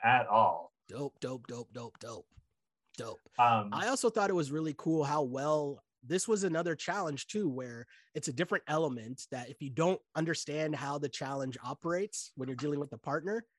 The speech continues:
Speaker 2: you just won't get it. But then you see something like this where you realize the importance of communication and having the right partner. Because when Huey starts freaking out, or when Berna senses that she's losing and she's now,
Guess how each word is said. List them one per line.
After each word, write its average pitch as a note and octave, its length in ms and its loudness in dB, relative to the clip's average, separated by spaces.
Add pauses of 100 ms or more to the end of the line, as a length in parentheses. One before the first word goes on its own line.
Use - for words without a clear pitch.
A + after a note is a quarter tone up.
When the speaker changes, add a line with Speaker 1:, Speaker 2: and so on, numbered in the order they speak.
(640)
Speaker 2:
you D#3 120 -4
just D3+ 220 0
won't C#3 320 -2
get D3+ 200 -4
it. - 160 -14
But D3 120 -4
then D3 100 2
you C#3 80 -2
see G3 180 -2
something E3+ 300 -2
like B2 180 -6
this G#3+ 340 4
where D3 140 -2
you C#3 100 -2
realize D#3 480 2
the C3+ 120 -4
importance D3+ 540 -4
of B2 140 -6
communication C3+ 840 -6 (460)
and C#3 140 -8
having D3 320 2
the C3+ 100 0
right C#3 260 -2
partner. D3+ 380 -4 (420)
Because D3+ 380 0
when C#3+ 180 2
Huey G3+ 380 0
starts F3 280 0
freaking D#3 460 -4
out, B2+ 280 -2 (680)
or D#3+ 220 4
when C3+ 420 -2
Berna E3 560 2 (220)
senses D#3+ 540 -2
that C#3 180 -4
she's B2+ 240 -8
losing D#3 420 0
and C3+ 100 -8
she's E3 340 -6
now, D3 420 -4